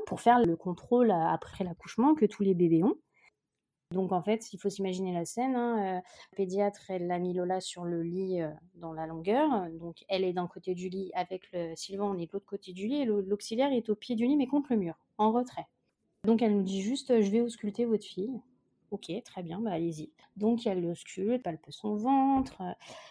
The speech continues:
elle écoute, heu, son cœur, heu, d'un coup elle dit à l'auxiliaire, heu : « Le cœur, ça va ? » Alors là, je me dis, heu, sur le coup, je me dis : « Bah, elle est pas gonflée, elle. » En fait, dans ma tête, je me suis dit : « Mais, heu, enfin, regarde-moi pour me dire que le cœur, je m'attends pas à ce qu'il y ait quelque chose au cœur,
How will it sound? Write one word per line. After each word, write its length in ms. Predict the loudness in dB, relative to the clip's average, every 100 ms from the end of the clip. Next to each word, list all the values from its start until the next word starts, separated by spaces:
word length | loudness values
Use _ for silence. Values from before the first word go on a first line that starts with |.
| -2
elle 160 | 0
écoute, 440 | 0 -2 -18 -18 -16
heu, 380 | -14 -12 -12 -14
son 240 | -16 -20 -10
cœur, 480 | -2 2 4 4 4
heu, 220 | 2 0
d'un 200 | -2 -2
coup 280 | -4 -2 0
elle 260 | 2 0 -4
dit 220 | 0 2
à 80 | 2
l'auxiliaire, 720 | -2 -4 -8 -2 0 0 -2
heu : « 140 | -6 -8 _ _ _ _ _ _ _ _ 0
Le 80 | 4
cœur, 220 | 4 4
ça 160 | 0
va ? » 220 | 6 4 4 -6 _ _ _ _ _ _ _ _ _ _ _
Alors 200 | 2 4 2
là, 80 |
je 100 | 2 0
me 80 | 0
dis, 260 | 2 4
heu, 120 | 4
sur 140 | 0 -4
le 60 |
coup, 140 | -2 0
je 60 |
me 80 | 0
dis : « 120 | 0
Bah, 80 | -2
elle 60 | 0
est 40 |
pas 120 | 2
gonflée, 300 | 2 2 4
elle. » 300 | 4 4 0 -6 _ _ _ 2
En 80 | 6
fait, 140 | 8 8
dans 120 | 10
ma 160 | 10
tête, 120 | 8 8
je 40 |
me 60 | 8
suis 260 | 6 0 0
dit : « 180 | 2 4
Mais, 180 | 4
heu, 180 | 4 4
enfin, 200 | 4 4
regarde-moi 600 | 6 4 4 4 4 4
pour 100 | 4
me 120 | 0 2
dire 180 | 0
que 100 | 2
le 80 | 2
cœur, 160 | 2 0
je 60 | 2
m'attends 260 | 2 2
pas 80 | 0
à 40 | 0
ce 80 |
qu'il 100 | 2
y 60 | 2
ait 40 |
quelque 160 | 2 -2
chose 200 | -2 0
au 60 |
cœur, 140 | 0